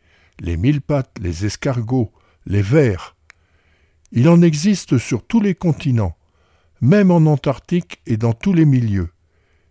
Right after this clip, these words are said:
Et ils ont adopté tous les régimes alimentaires. Et si tu regardes un peu autour de toi en te promenant, tu en découvriras déjà beaucoup. Papillons, criquets,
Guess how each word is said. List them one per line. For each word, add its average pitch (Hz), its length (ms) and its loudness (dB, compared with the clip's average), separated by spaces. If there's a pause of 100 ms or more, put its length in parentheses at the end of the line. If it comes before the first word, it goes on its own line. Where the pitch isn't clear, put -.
(100)
Et 120 220 0
ils 131 240 0 (480)
ont 135 140 2 (100)
adopté 120 640 -2 (120)
tous 233 160 2
les 208 140 2
régimes 165 580 2
alimentaires. 117 920 -2 (1040)
Et 107 100 -2
si 160 220 -4
tu 185 120 0
regardes 151 400 0
un 120 100 2
peu 113 140 -4
autour 98 260 -4
de 92 140 -4
toi 175 220 -4
en 127 60 0
te - 120 -8
promenant, 113 640 -2 (640)
tu - 120 0
en 135 100 4
découvriras 135 680 2
déjà 139 340 0
beaucoup. 131 480 0 (680)
Papillons, 101 640 -2
criquets, 104 760 -4